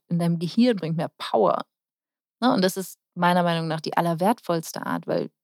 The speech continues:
wenn du ein wertvolleres Gehirn hast, mit dem du mehr Geld verdienen kannst, mit dem du mehr Wert schaffen kannst für dich und für andere, und damit kannst du dir auch Zeit kaufen. Ne, das, dieses Geld, was du dadurch kreierst, da kannst du dir wieder Freiheit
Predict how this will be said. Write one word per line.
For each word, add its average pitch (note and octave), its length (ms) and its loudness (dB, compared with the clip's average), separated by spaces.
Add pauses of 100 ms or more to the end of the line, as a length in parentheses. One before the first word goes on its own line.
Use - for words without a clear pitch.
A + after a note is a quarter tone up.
(260)
wenn E3+ 120 0
du - 100 2
ein E3+ 200 0
wertvolleres F#3 580 -2
Gehirn G#3+ 360 0
hast, G3+ 280 -2
mit E3+ 120 -4
dem F3 160 -4
du E3+ 320 -8
mehr E3+ 160 0
Geld G3 300 4
verdienen - 520 -4
kannst, F3 240 -6
mit E3 140 -2
dem E3 140 -2
du E3 80 -2
mehr D#3+ 380 -4
Wert G3+ 300 0
schaffen F3+ 300 -6
kannst - 320 -8
für F3 100 -4
dich F3+ 300 -4
und E3 120 -2
für - 160 -12
andere, G#3 640 0 (960)
und F#3+ 120 2
damit G#3 160 0
kannst A#3+ 260 2
du A3+ 40 -4
dir G#3+ 140 4
auch - 100 -2
Zeit - 300 -12
kaufen. - 400 -8 (1000)
Ne, B3 100 6
das, - 280 0 (640)
dieses A#3+ 380 2
Geld, A3+ 280 8
was F#3 160 2
du F#3 80 -4
dadurch F#3+ 280 0
kreierst, - 440 -2
da F#3 100 -2
kannst G3 260 -4
du F#3+ 40 -8
dir F3+ 160 -2
wieder F3 180 -2
Freiheit E3+ 640 -6